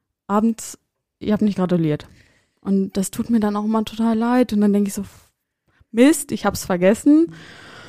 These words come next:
Und ja, dann rutscht mir das auch bei wichtigen Menschen mal durch. Und dann sage ich, sorry, ich hab's vergessen. Passiert.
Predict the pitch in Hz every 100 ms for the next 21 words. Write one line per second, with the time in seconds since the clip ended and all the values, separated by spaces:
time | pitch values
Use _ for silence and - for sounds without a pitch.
0 | - - - 214 214 214 - 208 196 190
1 | 190 196 190 - 208 233 - 214 202 196
2 | 175 - 190 196 - 190 180 180 175 -
3 | 170 165 165 175 190 - 175 175 170 170
4 | 170 156 - - 190 190 - - - 165
5 | 170 190 208 202 208 - _ _ _ _
6 | _ _ _ _ _ _ _ - 170 185
7 | 170 165